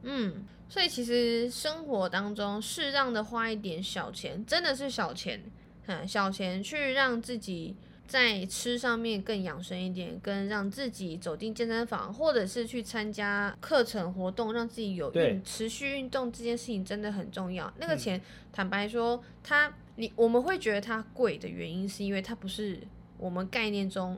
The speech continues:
Speaker 1: 应该要出-，应该要花的一个费用。可是，我觉得人一生当中啊，他就是要花一点钱在自己的健康上面。
Speaker 2: 女生都要保养品，保养自己的皮肤，你们会花很多的钱去保养的，这个你的外观美貌嘛，对，甚至是医美嘛，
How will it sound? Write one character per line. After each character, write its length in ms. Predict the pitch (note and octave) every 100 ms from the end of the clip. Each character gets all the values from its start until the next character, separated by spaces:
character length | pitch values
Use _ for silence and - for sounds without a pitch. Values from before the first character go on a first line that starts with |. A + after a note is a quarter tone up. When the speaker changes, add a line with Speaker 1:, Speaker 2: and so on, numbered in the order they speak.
| -
Speaker 1:
应 260 | A3 A3+ A3
该 140 | A3
要 180 | G#3+ G3+
出-， 240 | G3+ F#3+ - -
应 160 | A3 A3
该 140 | A3
要 140 | G#3
花 240 | G3+ G3 F#3
的 80 | E3+
一 40 |
个 80 | F3+
费 260 | - F#3
用。 220 | - D#3+ - - - -
可 80 | G3+
是， 360 | B3+ D4 B3+ - - - -
我 120 | -
觉 120 | G#3 C4+
得 80 |
人 200 | C4 A3+
一 60 | B3
生 220 | A#3+ A3
当 180 | G#3+ G#3+
中 100 | G#3
啊， 120 | E3+
他 120 | G3
就 140 | A3+ A3
是 140 | -
要 80 | A3+
花 280 | - G3+ G3+
一 60 |
点 180 | F#3+ E3 -
钱 280 | - C#3+
在 140 | F3+ G#3
自 160 | F#3+
己 60 | F#3+
的 60 | D3+
健 160 | F#3
康 180 | F3 E3+
上 160 | F3 F#3
面。 160 | B2 - - -
Speaker 2:
女 160 | C#3+
生 200 | D3 G3
都 60 | F#3+
要 100 | F#3+
保 200 | F#3+ D3
养 120 | D#3
品， 220 | D3 A#2+
保 140 | A2+ C#3+
养 100 | C3+
自 80 |
己 100 | C#3+
的 20 | A#2
皮 140 | A2+
肤， 160 | G#2 B2+
你 100 | A#2+
们 100 | A2
会 140 | C3+
花 420 | C#3 C#3 B2+ B2 - -
很 220 | - A2+
多 160 | G#2 C3
的 100 | B2+
钱 220 | - G#2
去 80 | A2
保 200 | A#2+ A#2
养 120 | G#2
的， 340 | G2+ G2 F#2+ -
这 120 | C3
个 60 | B2
你 120 | A2
的 120 | G2+ -
外 200 | C3 A#2
观 220 | A#2+ A2+
美 160 | G#2
貌 200 | F#2 B2
嘛， 140 | A2 G2+ - - - -
对， 80 | G#2+
甚 160 | D3+
至 60 | D3
是 120 | C#3+
医 240 | - C3+ C#3
美 180 | A#2 E2
嘛， 200 | F#2